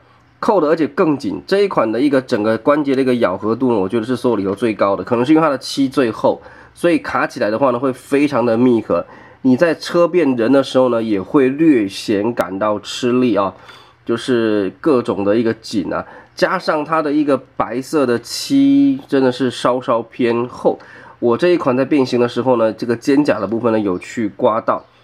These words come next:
待会儿可以给各位做一个，那个绣这个伤口给你们看。那这是我唯一还没有办法扣得很密合的地方，就是这里。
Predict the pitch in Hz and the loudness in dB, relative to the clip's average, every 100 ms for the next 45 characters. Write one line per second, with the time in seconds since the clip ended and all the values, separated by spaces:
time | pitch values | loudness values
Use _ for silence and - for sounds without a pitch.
0 | _ - 123 135 113 123 104 95 113 113 | _ -2 0 0 -4 -4 -2 -2 0 0
1 | 107 - 123 110 107 98 107 95 85 73 | -2 -6 -4 -2 -2 -4 -2 -2 -4 -8
2 | - 107 104 101 - 147 120 117 - 117 | -8 -6 -4 -6 -2 0 2 -2 -2 -4
3 | 131 110 95 107 92 87 127 85 - - | -2 -4 -2 -2 -2 -4 -6 -8 -12 -20
4 | - - 147 175 180 127 113 120 139 156 | -10 -2 0 0 0 2 2 4 4 4
5 | 143 135 131 123 101 - 120 110 90 98 | 2 0 0 -2 -2 -4 -2 -2 -2 0
6 | 110 101 95 101 104 95 101 101 110 80 | 0 0 -4 -4 -4 -4 -6 -8 -6 -6